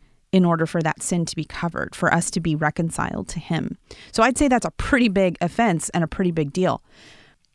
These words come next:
But then I wanna th-, think just culturally, when Jesus was you know, in, in his ministry,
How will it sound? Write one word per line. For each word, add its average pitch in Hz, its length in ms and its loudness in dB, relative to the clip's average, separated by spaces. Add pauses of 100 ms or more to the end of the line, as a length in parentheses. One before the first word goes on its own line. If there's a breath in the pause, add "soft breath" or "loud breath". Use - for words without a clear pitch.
(140)
But 220 200 2
then 349 100 4
I 440 120 4
wanna 277 180 4
th-, - 140 -8 (160)
think 226 280 2
just - 220 -2
culturally, 185 840 0 (160)
when 202 220 4
Jesus 220 720 2
was 185 480 4 (580 loud breath)
you 208 180 4
know, - 100 -2
in, 196 160 4
in 202 160 6
his 254 280 2
ministry, 175 720 0